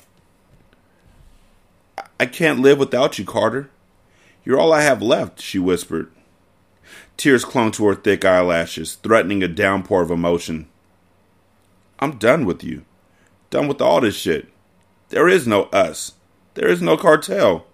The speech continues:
Y'all can have this shit. All of it. I'm out."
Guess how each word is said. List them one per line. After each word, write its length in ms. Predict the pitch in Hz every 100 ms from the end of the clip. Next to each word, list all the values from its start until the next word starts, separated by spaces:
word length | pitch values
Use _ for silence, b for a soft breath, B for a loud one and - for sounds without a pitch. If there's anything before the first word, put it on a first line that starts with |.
| _ _ b b b b
Y'all 180 | - 170
can 140 | 143
have 300 | 131 165 135
this 120 | 104
shit. 320 | - 95 78 -
All 220 | 120 151
of 100 | 139
it. 120 | 101 -
I'm 180 | 139 143
out." 320 | 147 95